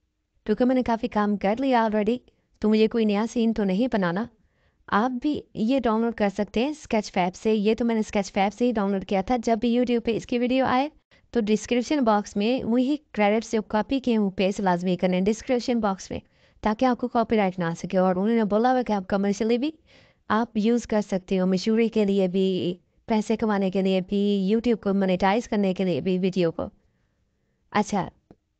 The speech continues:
ये मैं अपने हिसाब से एक सीन सेट कर रहा हूँ, जो कि आपकी नज़र, आपको भी आ रहा होगा। यहाँ पे क्योंकि प्रोजेक्ट फाइल थोड़ी सी छोटी है,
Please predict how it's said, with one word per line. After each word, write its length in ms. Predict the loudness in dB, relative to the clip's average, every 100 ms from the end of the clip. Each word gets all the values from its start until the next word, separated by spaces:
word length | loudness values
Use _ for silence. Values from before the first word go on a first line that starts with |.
| 0
ये 160 | 2 4
मैं 260 | 4 2
अपने 240 | -2 0 0
हिसाब 260 | 2 0
से 140 | 0 -4
एक 80 |
सीन 280 | -2 -2 -2
सेट 220 | 0 -4
कर 200 | -2 -2
रहा 140 | 0 0
हूँ, 220 | -2 -6 _ _ _ _ _ _
जो 140 | -4 -2
कि 100 | 0
आपकी 380 | 0 -2 -2 0
नज़र, 300 | 0 -2 -4 _ _ _ -8
आपको 320 | -6 -4 -2
भी 140 | 0
आ 160 | 2 2
रहा 160 | 2 0
होगा। 320 | -2 -4 -6 _ _ _ _ _ _ _ _ _ _ _ _ _ _ _
यहाँ 520 | 0 2 2 0 -2 -4 -4
पे 680 | 2 4 4 4 2 0 -4 -18 _ _ _ _ _ _ _ _ _ _ _ _ -6
क्योंकि 320 | -2 0 0
प्रोजेक्ट 420 | 2 0 0 -2 -2
फाइल 340 | 0 2 0
थोड़ी 300 | -2 0 0
सी 120 | -2
छोटी 520 | -8 -4 -4 0 0
है, 440 | 0 2 0 0